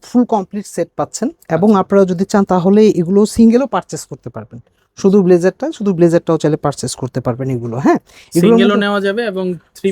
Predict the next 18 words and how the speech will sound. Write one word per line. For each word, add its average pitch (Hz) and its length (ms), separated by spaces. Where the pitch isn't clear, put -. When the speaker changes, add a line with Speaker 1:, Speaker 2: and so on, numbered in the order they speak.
Speaker 2:
পার্টও 180 240
নেওয়া 160 140
Speaker 1:
থ্রি 214 80
Speaker 2:
যাবে। 220 100
Speaker 1:
পার্টও 220 280
নিতে 214 180
পারবেন। 214 260
আপনারা 196 260
যদি 196 180
চান 196 220
যে 202 60
না, 180 60
আমার 185 140
ভিতরে 202 300
ওয়েস্ট 185 240
কোটটা 190 260
প্রয়োজন 180 320
নেই, 180 80